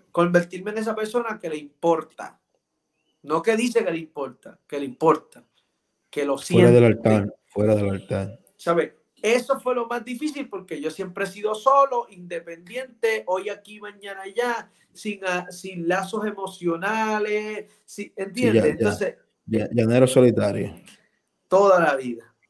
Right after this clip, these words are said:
Speaker 1: Y el convertirme en esa persona, yo creo que ha sido lo más difícil.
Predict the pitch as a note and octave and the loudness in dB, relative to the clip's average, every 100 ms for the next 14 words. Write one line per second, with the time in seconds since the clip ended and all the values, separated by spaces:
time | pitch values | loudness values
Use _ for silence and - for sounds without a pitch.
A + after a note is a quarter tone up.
0 | _ _ _ _ _ _ _ _ D3 D#3+ | _ _ _ _ _ _ _ _ -2 -2
1 | - E3+ D#3+ D#3 G3 G3+ A3 A#3+ C4+ D4 | 0 2 2 0 -6 0 2 2 2 2
2 | C#4 C4+ - D4+ C4 G3+ G3 _ _ _ | 0 -2 -4 -4 -4 -4 -8 _ _ _
3 | _ _ _ _ _ _ _ _ _ _ | _ _ _ _ _ _ _ _ _ _
4 | _ _ _ _ _ _ _ - F3+ F3+ | _ _ _ _ _ _ _ -4 -4 -4
5 | G#3+ G#3 - F#3 F3 E3 E3 G3+ F#3+ E3 | -6 -8 -8 -8 -6 -6 -8 -10 -8 -8
6 | D3+ D3+ - E3 - A#2+ - - | -8 -12 -12 -14 -10 -12 -12 -20